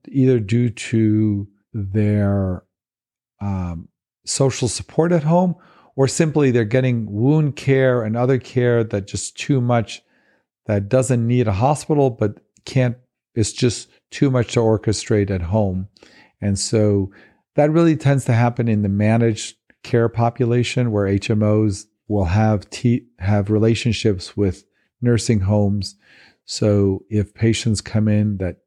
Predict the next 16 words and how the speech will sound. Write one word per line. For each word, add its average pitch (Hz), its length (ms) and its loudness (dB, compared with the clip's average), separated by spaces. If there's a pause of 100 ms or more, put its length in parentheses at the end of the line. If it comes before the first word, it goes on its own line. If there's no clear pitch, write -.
don't 185 180 0
necessarily 147 400 2
need 123 320 2 (640)
hospitalization 117 800 0
because 98 260 -4
we 110 140 0
already 107 220 2
know 107 160 0
what 107 100 2
the 104 100 0
diagnosis 98 600 -2
is, 95 260 -4
we 101 60 -10
just 101 240 -4
have 92 200 -6
to 90 140 -6